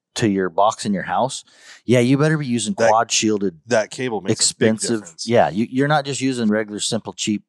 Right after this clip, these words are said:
Speaker 1: coax. You gotta use that really expensive quad stuff. But that's in the gigahertz. So the loss happens so much faster. When you're talking about hundred fifty-three megahertz, hundred fifty-five megahertz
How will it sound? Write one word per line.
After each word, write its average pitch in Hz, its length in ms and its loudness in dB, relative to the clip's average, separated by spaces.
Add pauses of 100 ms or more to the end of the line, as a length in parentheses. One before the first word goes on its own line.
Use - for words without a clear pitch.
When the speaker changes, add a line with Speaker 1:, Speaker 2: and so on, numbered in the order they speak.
(120)
Speaker 1:
coax. 113 600 -2
You 113 80 -2
gotta 147 220 2
use 104 240 -4
that 87 200 -2 (120)
really 117 340 0
expensive 101 460 -6
quad - 300 0
stuff. - 240 -8 (560)
But - 180 -2
that's 143 300 4
in 160 80 0
the 131 80 0
gigahertz. - 720 -8 (240)
So - 180 4
the 113 100 2
loss 120 320 2
happens 117 360 -4
so 110 100 0
much 98 200 -4
faster. 127 520 -4 (560)
When 127 160 4
you're 120 140 2
talking 117 420 0
about 120 280 0
hundred 120 300 -6
fifty-three 113 560 -4
megahertz, 110 520 -2
hundred 101 240 -6
fifty-five 98 580 -6
megahertz 101 680 -8